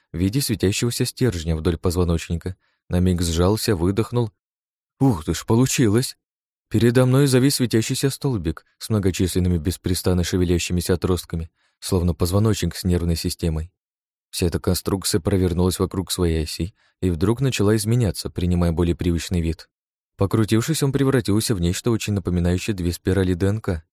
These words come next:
между которыми плавал наполненный жидким зеленоватым свечением шар, соединённый со спиралями сотнями тонких отростков. «Это твой источник, Дэймон», заговорила тем временем Маша. «Средоточие дара. Он наполнен эфиром.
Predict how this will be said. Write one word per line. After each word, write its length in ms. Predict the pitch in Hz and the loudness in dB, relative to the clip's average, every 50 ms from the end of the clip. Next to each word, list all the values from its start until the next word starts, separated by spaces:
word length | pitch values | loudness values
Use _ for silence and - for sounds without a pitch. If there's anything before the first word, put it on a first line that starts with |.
| _ _ _ _ - | _ _ _ _ -2
между 280 | 98 92 90 82 90 90 | 0 0 0 0 -2 -2
которыми 440 | - 92 85 - 107 98 101 98 90 | 0 0 0 2 2 2 2 2 0
плавал 380 | - - 92 95 90 90 90 | 0 0 0 2 2 2 2
наполненный 520 | 90 90 82 - 98 98 95 92 90 90 87 | 2 0 0 2 0 2 2 2 2 0 0
жидким 380 | 92 98 90 - - 90 85 | 0 -2 -4 -2 -4 -4 -2
зеленоватым 580 | 78 92 85 87 87 87 85 92 90 - 92 85 | -2 0 0 0 2 2 2 2 0 0 -2 -4
свечением 540 | - - 85 - - 98 92 92 90 87 82 | -2 -2 -2 -2 0 -2 0 0 0 -2 -2
шар, 320 | - - 104 92 82 76 _ _ _ | -2 -2 -2 -2 -2 -6 _ _ _
соединённый 580 | - - 107 98 85 90 87 87 87 87 90 85 | -4 -2 0 0 2 2 2 2 2 2 2 0
со 140 | - - 87 | 0 -2 -4
спиралями 480 | - - 92 87 92 90 87 85 87 | 0 0 2 2 4 2 2 2 0
сотнями 380 | 85 - 98 87 - - 85 87 | 0 0 -2 -2 0 -2 -4 0
тонких 360 | - 92 90 87 - - - | 0 0 0 -2 -4 -6 -6
отростков. 600 | 95 87 - 90 87 82 - - 87 - - _ _ _ _ _ _ _ _ _ _ _ _ _ _ _ _ _ - | -6 -2 0 0 -2 -2 -2 -6 -12 -12 -12 _ _ _ _ _ _ _ _ _ _ _ _ _ _ _ _ _ 0
«Это 320 | 135 147 160 147 165 160 | 4 4 4 6 4 2
твой 280 | - 160 147 147 143 139 | 4 6 6 6 6 6
источник, 500 | - - 151 143 - - 101 90 85 90 | 4 4 2 2 2 0 -2 -2 -2 0
Дэймон», 380 | 98 104 98 87 82 76 76 85 _ _ _ _ _ _ _ _ _ _ _ | 2 2 2 2 0 -4 -6 -10 _ _ _ _ _ _ _ _ _ _ _
заговорила 560 | - 95 104 92 95 92 92 90 92 90 90 87 | -2 0 2 2 4 4 4 4 4 4 2 0
тем 160 | - 87 87 | 0 0 0
временем 360 | 87 90 87 87 85 87 82 | 2 2 2 2 2 0 2
Маша. 320 | 82 82 82 - - 90 - _ _ _ _ _ _ _ _ _ _ _ _ _ _ _ _ _ _ | 0 0 -2 -2 -8 -10 -12 _ _ _ _ _ _ _ _ _ _ _ _ _ _ _ _ _ _
«Средоточие 720 | - - 120 110 117 113 127 123 - 143 135 - - 143 131 | -4 0 2 2 4 4 4 4 4 2 2 4 2 0 2
дара. 380 | 123 117 95 85 82 80 - _ _ _ _ _ _ - | 4 2 2 2 0 -4 -10 _ _ _ _ _ _ -2
Он 160 | - 139 147 156 | 0 2 4 4
наполнен 480 | 156 143 - 156 151 147 147 139 143 | 4 4 4 4 4 6 4 4 2
эфиром. 420 | 139 - 135 107 92 85 76 78 | 2 2 2 0 0 0 -4 -8